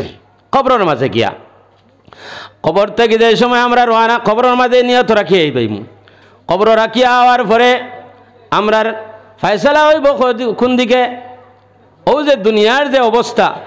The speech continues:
ইটা অবস্থার উপরে আমরার ফয়সালা খানো হইব, জান্নাত না জাহান্নাম, জান্নাত হইব না জাহান্নাম হইব, এই সব অবস্থার উপরে আমরার তো ঠিকানা জাহান্নাম ছাড়া কোনো গতি আসেনি।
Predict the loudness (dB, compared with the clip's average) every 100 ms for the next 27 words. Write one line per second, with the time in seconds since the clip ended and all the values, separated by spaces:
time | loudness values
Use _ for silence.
0 | -20 -20 -4 -2 2 2 2 0 0 0
1 | 2 0 2 0 0 0 2 0 2 2
2 | 2 2 -2 -4 -12 -16 -20 -20 -20 -20
3 | -6 -2 0 0 0 0 0 0 0 0
4 | 0 0 -2 -6 -16 -20 -20 -20 _ _
5 | _ -20 _ _ _ _ _ _ _ -20
6 | -20 -20 -8 -2 0 2 2 0 2 0
7 | 0 0 0 2 2 2 2 2 0 -4
8 | -14 -16 -20 -20 -20 -20 _ _ -4 -2
9 | 0 0 0 0 0 0 0 2 2 0
10 | -2 -12 -12 -6 -2 0 0 -2 0 0
11 | 0 0 -2 0 0 0 0 0 0 0
12 | 0 2 2 2 2 0